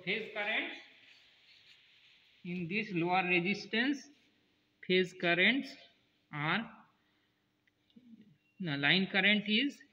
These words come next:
your zero point nine, once more let us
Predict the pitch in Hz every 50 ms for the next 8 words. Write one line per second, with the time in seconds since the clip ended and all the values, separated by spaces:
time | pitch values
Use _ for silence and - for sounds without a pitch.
0 | _ _ _ _ _ _ 190 165 165 175 185 208 202 165 131 143 170 170 190 196
1 | 185 190 - 185 180 190 214 254 294 269 - - - _ _ _ _ _ _ _
2 | _ _ _ _ _ _ _ _ _ _ _ _ _ _ _ _ 160 160 160 156
3 | 156 170 180 196 226 247 214 - 170 165 170 170 175 170 - - 165 165 170 175
4 | 175 175 170 165 160 - 185 180 180